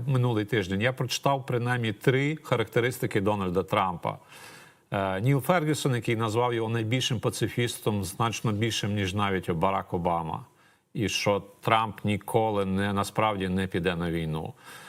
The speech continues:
Е, інший американський політолог, який сказав, що фактично він, е, Трамп перекручує, е, вислів відомий Рузвельта про те, що говорити треба ніжно, але мати великого дубця в руках. Він каже, що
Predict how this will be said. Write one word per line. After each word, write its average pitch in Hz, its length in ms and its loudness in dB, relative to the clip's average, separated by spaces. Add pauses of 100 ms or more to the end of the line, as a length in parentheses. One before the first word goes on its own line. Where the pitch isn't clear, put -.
(320)
Е, 95 300 0
інший 117 720 0
американський 101 1000 0
політолог, 101 680 -2
який 98 180 0
сказав, 101 540 0
що - 200 -2
фактично 101 680 -2
він, 101 280 -2 (400)
е, 104 120 0
Трамп 113 360 0
перекручує, 107 960 2 (340)
е, 101 160 2
вислів 113 400 0
відомий 101 500 2
Рузвельта 107 540 0
про 92 200 -2
те, 98 200 2
що - 200 0 (460)
говорити 123 600 0
треба 110 520 2
ніжно, 113 560 2
але 110 160 0
мати 110 420 2
великого 104 500 2
дубця 101 440 2
в 104 80 -4
руках. 90 460 0
Він 95 180 -2
каже, 101 320 0
що 104 300 0